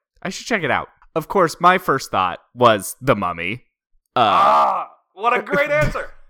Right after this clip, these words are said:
Speaker 2: I can't believe I didn't think of Egypt.
Speaker 1: I mean, there's so much good Egypt content out there, but the story of, you know, Seti the First getting murdered by Imhotep so that he could have sex with Seti the First's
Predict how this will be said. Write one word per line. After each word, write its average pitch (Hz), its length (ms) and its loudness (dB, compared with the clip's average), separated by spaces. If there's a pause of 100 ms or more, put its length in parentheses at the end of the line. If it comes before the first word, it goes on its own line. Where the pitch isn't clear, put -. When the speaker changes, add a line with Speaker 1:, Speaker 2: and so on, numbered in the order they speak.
(280)
Speaker 2:
I 240 120 -6
can't 277 220 -8
believe 240 180 -6
I 208 60 0
didn't 180 160 -10
think 165 120 -6
of 143 80 -6
Egypt. 127 540 -14 (240)
Speaker 1:
I 196 120 2
mean, 175 320 -4
there's 156 280 0
so 135 200 2
much 117 280 -2
good 120 200 -2
Egypt 107 500 -8
content 104 500 -4
out 98 240 -4
there, 101 180 -6
but 127 400 -4 (180)
the 143 140 -6
story 156 600 -2 (100)
of, 117 480 -4 (140)
you 120 160 -10
know, 101 240 -6
Seti 123 480 -6
the 113 100 -6
First - 460 -6
getting 107 460 -8
murdered 104 540 -6
by 107 180 -4 (100)
Imhotep 104 680 -6 (340)
so 131 220 -4
that - 220 -8
he 123 180 -12
could 120 240 -6
have 113 240 -6
sex - 340 -6
with 117 280 -8
Seti 110 340 -4
the 107 140 -10
First's - 600 -10